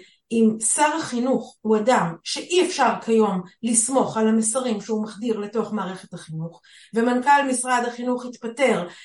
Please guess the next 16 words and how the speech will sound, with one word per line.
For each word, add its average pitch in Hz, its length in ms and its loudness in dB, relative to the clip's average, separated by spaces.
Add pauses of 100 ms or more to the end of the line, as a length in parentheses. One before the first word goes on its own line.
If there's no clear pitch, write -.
(100)
ו-, 220 560 0
והנושא 240 920 0
עשה 262 440 4 (1120)
הרבה 247 360 0 (340)
פחות 294 420 -4
מדי 262 300 4 (100)
רעש 254 280 2
ממה 254 220 -2
שהוא 254 160 -6
אמור 240 220 -2
היה 220 220 0
לעשות, 254 580 -2
ומיד 226 380 -4
חזרנו 233 480 -4
לאיזושהי 220 460 -6
שגרה, 202 580 -2